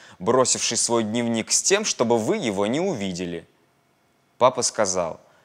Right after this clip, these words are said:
«Об этом дневнике я уже слышал лично от моего сына. Он сам мне признался в этом поступке. Так что нет причин думать, что мой сын неисправимый врун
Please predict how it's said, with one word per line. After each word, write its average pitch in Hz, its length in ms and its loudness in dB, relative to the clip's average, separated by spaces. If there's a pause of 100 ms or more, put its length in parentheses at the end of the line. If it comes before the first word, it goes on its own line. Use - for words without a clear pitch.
(360)
«Об 104 220 4
этом 127 440 4
дневнике 117 560 0
я 120 120 6
уже 104 200 0
слышал 110 480 0
лично 131 440 -4
от - 240 -4
моего 95 380 -4
сына. 87 500 -6 (720)
Он 101 180 -2
сам 139 360 4
мне 110 140 -2
признался 95 560 -2
в 87 40 -8
этом 90 260 -6
поступке. - 600 -10 (600)
Так 127 200 4
что - 220 -2
нет 113 360 -2
причин 95 420 -6
думать, 127 320 -4
что - 220 -4
мой 98 180 -4
сын 104 340 -2
неисправимый 95 720 -4
врун 123 460 -6